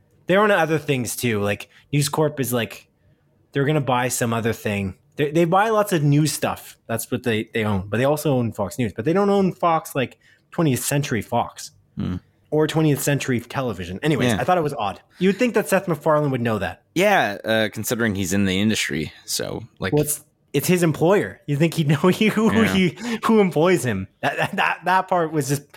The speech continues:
Speaker 1: puzzling.
Speaker 2: Mm-hmm.
Speaker 1: Anyway, it was
Speaker 2: Mm-hmm.
Speaker 1: odd.
Speaker 2: That is odd. Such is life, I guess.
Speaker 1: Adrian, Adrian,
Speaker 2: Mm-hmm.
Speaker 1: Adrian.
Speaker 2: Mm-hmm.
Speaker 1: Speaking of superhero properties like Gotham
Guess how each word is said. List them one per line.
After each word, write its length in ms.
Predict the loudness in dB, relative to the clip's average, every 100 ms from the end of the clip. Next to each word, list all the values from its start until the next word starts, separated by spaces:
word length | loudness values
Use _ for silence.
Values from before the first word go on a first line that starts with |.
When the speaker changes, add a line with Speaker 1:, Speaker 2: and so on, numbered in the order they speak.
| -20 -20 -4
Speaker 1:
puzzling. 480 | 0 0 -2 -6 -10
Speaker 2:
Mm-hmm. 260 | -4 -2 -2 -6 _ -4
Speaker 1:
Anyway, 360 | -2 -2 -6 -10 _ _
it 80 | -2
was 120 | -2
Speaker 2:
Mm-hmm. 100 | -2
Speaker 1:
odd. 120 | -6 -12 -8
Speaker 2:
That 120 | -2 0
is 140 | 0
odd. 220 | -4 -8 _ _
Such 220 | -8 -4 -2
is 100 | -2
life, 200 | -2 -4
I 60 |
guess. 380 | -6 -6 -8 -20 _ -2
Speaker 1:
Adrian, 500 | 0 2 2 2 0 -8 _ _ _ -4
Adrian, 440 | -2 0 -4 -6 -14 _
Speaker 2:
Mm-hmm. 140 | -10 -4
Speaker 1:
Adrian. 380 | -4 -4 -8 -10 _ -18
Speaker 2:
Mm-hmm. 140 | -10 -8
Speaker 1:
Speaking 460 | -6 0 0 2 2
of 420 | 2 0 -4 -16 _ _ _ _
superhero 880 | -12 -2 0 0 0 0 0 -2 -6 -12 _ -6
properties 420 | -4 -4 -6 -4
like 200 | -4 -2
Gotham 500 | 0 0 0 -6 -12